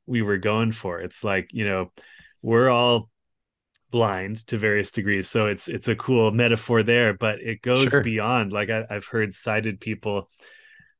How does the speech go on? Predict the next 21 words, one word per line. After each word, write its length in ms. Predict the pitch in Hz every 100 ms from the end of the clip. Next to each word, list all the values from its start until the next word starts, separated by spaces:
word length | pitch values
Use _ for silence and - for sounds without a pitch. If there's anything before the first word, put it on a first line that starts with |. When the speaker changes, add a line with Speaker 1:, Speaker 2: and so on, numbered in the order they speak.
| _
Speaker 1:
hear 280 | - 131 120
the 100 | 110
song 480 | - 117 110 107 107
and 100 | 101
it's, 220 | 98 -
it's 220 | 110 104
set 300 | - 110 104
to 100 | 104
footage 400 | - 117 107 95
of 140 | 107 98
the 80 |
retreat 460 | 101 98 - 107 101
so 120 | -
they 100 | 98
can 160 | 92 101
see 320 | - 113 101
what, 220 | 98 101 120 -
what 180 | 107
we 120 | 104 101
were 120 | 101
doing, 460 | 95 101 98 98